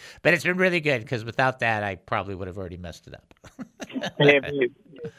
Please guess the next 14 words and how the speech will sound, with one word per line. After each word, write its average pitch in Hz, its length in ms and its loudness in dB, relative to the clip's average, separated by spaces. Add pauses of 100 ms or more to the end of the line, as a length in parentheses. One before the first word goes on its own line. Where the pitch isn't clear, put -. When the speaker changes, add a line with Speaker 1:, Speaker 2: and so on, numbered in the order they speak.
Speaker 2:
we've 160 220 6
been 170 240 2
praying 175 400 2
for 160 220 6
you, 165 320 4
and 147 220 4
we'll 151 240 4
be 147 180 2
keep 170 300 0
praying 143 340 2
for 139 180 4
your 135 140 2 (100)
full 151 200 6
recovery. 117 760 4